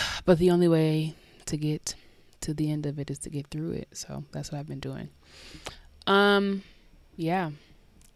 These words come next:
I don't even have any real advice, just, like, get through it, but no, more so, like, a warning, like, a heed, heed, or, like, just be aware that this might happen to you. And I hope it doesn't. I hope you just are able to just crank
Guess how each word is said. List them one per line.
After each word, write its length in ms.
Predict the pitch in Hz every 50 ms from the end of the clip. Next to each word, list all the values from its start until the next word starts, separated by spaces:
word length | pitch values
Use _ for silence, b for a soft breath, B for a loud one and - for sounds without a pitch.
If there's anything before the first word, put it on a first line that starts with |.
| _ _ _ - -
I 60 | 156
don't 120 | 160 175 185
even 200 | 190 185 190 185
have 200 | 196 190 180 185
any 180 | 185 180 165
real 240 | 151 147 160 175 175
advice, 580 | 175 170 151 156 151 160 175 196 202 - - -
just, 220 | 185 165 156 -
like, 280 | 170 151 147 147 147 147
get 220 | - 156 156 -
through 300 | - 139 143 151 151 151
it, 200 | 147 131 - -
but 140 | 147 139 143
no, 560 | 143 147 143 139 139 139 143 143 143 143 -
more 220 | - 151 165 175 185
so, 120 | - 214
like, 180 | 196 185 180 -
a 100 | - 156
warning, 600 | 143 143 143 143 135 131 139 151 165 180 190 202 202
like, 300 | 180 - - 147 143 143
a 60 | 139
heed, 640 | 139 - - 170 170 170 170 170 170 170 160 170 B B B B B B B B B
heed, 460 | - - - 190 185 185 175 175 - -
or, 200 | 156 151 147 143
like, 260 | 143 135 135 135 -
just 200 | - 160 156 -
be 120 | 165 165 160
aware 340 | 156 143 143 143 143 147
that 100 | 143 135
this 160 | 147 139 139 -
might 160 | 151 143 135
happen 360 | 135 139 139 - - 139 139
to 120 | - -
you. 180 | - - - - -
And 180 | - 147 135 - -
I 140 | 170 175
hope 200 | 165 185 233 -
it 80 | 226 180
doesn't. 300 | 151 170 165 139 127 123
I 80 | 131 139
hope 220 | 160 180 180 -
you 180 | 165 175 185 175
just 180 | 160 151 147
are 100 | 143 135
able 220 | 131 139 143 147 139
to 80 | 135
just 240 | 135 135 123 - -
crank 280 | - - 208 202 196